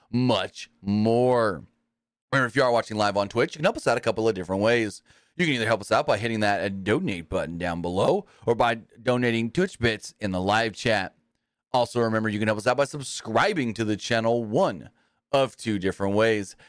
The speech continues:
You can either subscribe with a tiered subscription, or you can subscribe with Amazon Prime, because remember, if you have Amazon Prime, then you have Prime Gaming. All you gotta do to get Prime Gaming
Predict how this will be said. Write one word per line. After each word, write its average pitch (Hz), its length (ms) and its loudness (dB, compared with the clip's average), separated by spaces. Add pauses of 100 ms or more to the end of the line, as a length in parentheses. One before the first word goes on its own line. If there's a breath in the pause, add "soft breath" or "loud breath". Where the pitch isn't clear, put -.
You 151 120 2
can 135 80 0
either 110 140 -2
subscribe 107 460 -2
with 139 100 -8
a 113 120 -4
tiered 240 380 -2
subscription, 123 600 -6 (340 soft breath)
or 269 200 2
you 226 80 -6
can 135 140 -6
subscribe 135 580 -2
with 202 320 0 (100)
Amazon 107 600 0
Prime, 127 280 2
because 127 180 -2
remember, 135 200 0
if 147 200 2
you 95 520 -4 (220 soft breath)
have 117 200 0
Amazon 107 440 0
Prime, 156 340 0
then 165 240 -2
you 131 440 -2 (180 loud breath)
have 127 280 -2
Prime 92 380 -2
Gaming. 117 680 -4 (720)
All 110 80 4
you 110 100 -2
gotta 107 100 -2
do 101 100 -4
to 95 60 -4
get 107 180 -2
Prime 101 240 0
Gaming 151 400 -4